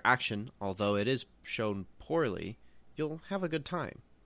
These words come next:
And the language, well, there's a fair amount of cursing throughout, and I M D B says there was an F-bomb somewhere, but I have almost no memory of that,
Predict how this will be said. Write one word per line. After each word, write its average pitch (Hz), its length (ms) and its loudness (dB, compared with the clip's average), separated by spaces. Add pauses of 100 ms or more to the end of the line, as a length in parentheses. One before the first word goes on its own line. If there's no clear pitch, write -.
(380)
And 135 120 6
the 156 80 8
language, 208 600 6
well, 160 280 10
there's 160 280 2
a 156 40 2
fair 202 300 4
amount 143 300 8
of - 160 -2
cursing 113 400 2
throughout, 98 440 4
and 113 160 2
I 151 200 4
M 190 100 6
D 156 160 4
B 139 180 4
says 123 340 2
there 110 180 6
was 104 460 4
an 107 220 -2
F-bomb 139 480 0
somewhere, 180 460 4
but 135 180 4
I 151 120 6
have 185 260 2
almost 120 420 4
no 101 380 2
memory 104 480 4
of 87 140 -2
that, 82 220 -4